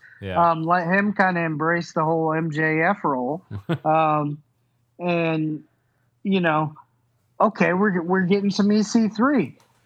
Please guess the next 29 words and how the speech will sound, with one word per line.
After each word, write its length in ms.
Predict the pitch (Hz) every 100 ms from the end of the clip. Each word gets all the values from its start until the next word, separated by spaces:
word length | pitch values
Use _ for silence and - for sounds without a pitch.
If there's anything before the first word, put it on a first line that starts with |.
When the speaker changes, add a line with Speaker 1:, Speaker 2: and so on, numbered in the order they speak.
| _
Speaker 2:
Instead, 680 | 247 247 - - 254 277 220
he 200 | 214 208
comes 340 | - 240 208
out 240 | 196 254 202
to 80 | 185
get 180 | 170
embarrassed 880 | 190 175 143 170 214 220 196 175 - -
simply 400 | 196 202 196 190
so 240 | 180 190
they 160 | 175 170
can 220 | 160 160
go 180 | 147 170
back 400 | 156 165 170 -
to 240 | 170 156 151 - _ _
sitting 440 | - 185 180 185
on 140 | 175 165
the 80 |
bench 380 | 135 147 165 -
in 100 | 170
the 60 | 151
back. 380 | 131 147 139 -
Speaker 1:
Yeah, 360 | 104 92 87 85 -
it, 260 | 120 135
Speaker 2:
Like, 160 | 165 220
Speaker 1:
it's 320 | 110 143 151
Speaker 2:
what 160 | 254 269
Speaker 1:
ri-, 40 | 285
Speaker 2:
was 200 | 302
the 100 | 294